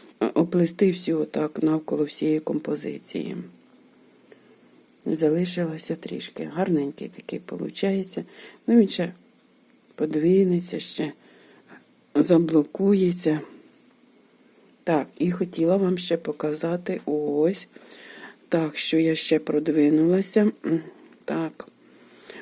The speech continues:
Рядочок ще не доплела. Кайми тут не малю-, е, м, без, без, е, схеми, так? Тому що тут так, який рядочок получається, так і творю.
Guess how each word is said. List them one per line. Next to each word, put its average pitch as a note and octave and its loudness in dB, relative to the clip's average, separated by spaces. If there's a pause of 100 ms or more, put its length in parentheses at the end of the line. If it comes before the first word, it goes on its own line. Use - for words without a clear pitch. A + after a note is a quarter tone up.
Рядочок F3+ 6
ще F#3 4
не F3+ 6
доплела. G3 6 (320)
Кайми F#3 4
тут - -2
не D#3 4 (420)
малю-, E3+ 8
е, D3+ 6 (220)
м, D3 4
без, D#3+ 4 (1700)
без, F3 4
е, D#3 2 (220)
схеми, G3+ 4
так? E3 -4 (280)
Тому E3 2
що D#3 0
тут C#3+ -6
так, - -4 (420)
який G3 4
рядочок G3+ 4
получається, F#3 4
так F3 -2
і - -8
творю. D3 0